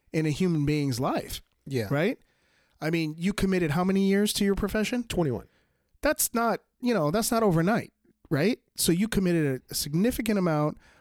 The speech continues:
Speaker 1: of time to your profession and then retire. And that really is a new chapter.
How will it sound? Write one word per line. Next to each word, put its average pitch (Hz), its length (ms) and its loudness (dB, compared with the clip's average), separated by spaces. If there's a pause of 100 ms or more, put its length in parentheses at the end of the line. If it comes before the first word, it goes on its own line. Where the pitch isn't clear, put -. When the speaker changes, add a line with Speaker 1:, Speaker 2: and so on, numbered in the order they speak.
Speaker 1:
of 143 140 -2
time 139 500 -2 (220)
to - 120 0
your 156 60 2
profession 131 640 -4
and 139 160 -6
then 143 140 -2
retire. 113 500 -8 (1300)
And 175 140 0
that 185 160 0
really 208 320 2
is 214 160 2
a 143 80 2
new 160 320 2
chapter. - 640 -4